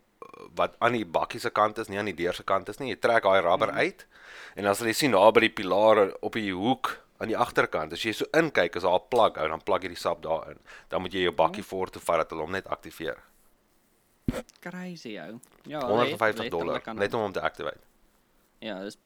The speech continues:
Speaker 2: wel, wel, iewers moet hulle hulle geld maak, jy
Speaker 1: Ag,
Speaker 2: weet.
Speaker 1: bra, fuck,
Speaker 2: Daai
Speaker 1: fuck,
Speaker 2: technicians
Speaker 1: ou.
Speaker 2: word nie min betaal nie, bra.
Speaker 1: Ja, ag, bra, maar hulle moet ophou kak en jaag en 'n bietjie spasie los om te werk. Het jy al gesien, like, 'n F drie vyftig se,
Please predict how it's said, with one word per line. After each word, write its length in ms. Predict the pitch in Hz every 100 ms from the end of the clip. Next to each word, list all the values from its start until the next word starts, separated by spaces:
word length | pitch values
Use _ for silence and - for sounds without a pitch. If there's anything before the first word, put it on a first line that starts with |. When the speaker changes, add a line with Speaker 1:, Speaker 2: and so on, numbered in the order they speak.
| _
Speaker 2:
wel, 360 | - 107 95 90 110
wel, 200 | 113 107 -
iewers 260 | 160 160 -
moet 180 | 117 -
hulle 140 | 104 98
hulle 120 | 90
geld 320 | - 67 69
maak, 160 | 57 53
jy 60 | -
Speaker 1:
Ag, 100 | 92
Speaker 2:
weet. 80 | 95
Speaker 1:
bra, 160 | 78 76
fuck, 360 | - - - - -
Speaker 2:
Daai 120 | 117
Speaker 1:
fuck, 80 | 131
Speaker 2:
technicians 560 | 165 - 156 - 175 151
Speaker 1:
ou. 60 |
Speaker 2:
word 140 | 170 -
nie 80 | 190
min 220 | 120 123
betaal 320 | 113 - 92 -
nie, 100 | 62
bra. 140 | - - - -
Speaker 1:
Ja, 180 | 104 101
ag, 80 | 98
bra, 220 | - 92 90
maar 200 | 87 87
hulle 120 | 87
moet 60 |
ophou 200 | - - 98
kak 240 | 95 92 95
en 100 | 82
jaag 180 | 80 78
en 60 |
'n 60 | 80
bietjie 100 | 85 -
spasie 280 | - 85 80
los 160 | 76
om 80 | 78
te 100 | 76
werk. 340 | 73 78 - -
Het 120 | 139
jy 40 | 220
al 60 |
gesien, 180 | 220 247
like, 180 | 226 214
'n 120 | 185
F 40 |
drie 160 | - 180
vyftig 440 | 151 147 - 135
se, 220 | - 117